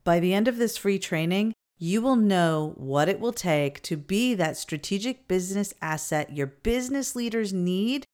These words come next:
to lead your organization into the future and earn your seat at the table for good. Just go to P M O strategies dot com forward slash advantage.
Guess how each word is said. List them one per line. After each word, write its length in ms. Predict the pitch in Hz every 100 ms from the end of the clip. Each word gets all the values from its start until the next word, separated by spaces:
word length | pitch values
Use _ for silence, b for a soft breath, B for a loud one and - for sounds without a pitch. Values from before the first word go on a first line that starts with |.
| _
to 120 | - 196
lead 340 | 175 190 180
your 180 | 220 -
organization 800 | 190 180 185 165 147 139 135 -
into 320 | - 175 202
the 100 | 214
future 480 | - 196 196 262 294 - _ -
and 420 | 202 220 262 262 -
earn 300 | 190 214 226
your 140 | 220
seat 380 | 208 - 180 180
at 160 | - 165
the 60 | 170
table 500 | - 147 143 139 139
for 180 | - 139
good. 460 | 135 131 92 - - _ _
Just 220 | 190 196
go 80 | 202
to 80 | 160
P 180 | - 233
M 120 | 247
O 100 | 262
strategies 640 | - 233 220 214 214 202
dot 300 | - 165 175
com 420 | - 202 226 277 - _ _
forward 400 | - 202 240 -
slash 640 | 208 180 170 175 - - -
advantage. 840 | 180 185 165 165 151 139 127 -